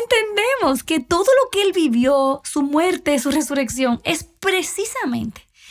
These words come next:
para servirte la mesa abundantemente y que tú puedas venir a tomar de él abundantemente y puedas recibir ese perdón. O sea, él está listo para darnos esta misericordia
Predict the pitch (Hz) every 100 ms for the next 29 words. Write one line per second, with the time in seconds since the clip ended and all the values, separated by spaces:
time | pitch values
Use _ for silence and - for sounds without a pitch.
0 | - - 262 226 254 240 254 311 370 330
1 | 269 233 262 330 320 254 226 226 247 262
2 | 233 208 214 208 233 262 285 302 294 269
3 | 269 269 285 254 226 233 285 285 294 247
4 | 247 247 214 214 220 233 330 440 381 277
5 | 269 320 285 196 185 - - - - -
6 | - 262 233 262 302 302 320 285 254 269
7 | 285 294 - 254 240 262 262 277 302 370
8 | - 359 311 269 294 269 - 220 196 208
9 | 208 190 202 202 202 202 226 - 240 240
10 | 247 208 185 240 240 247 220 208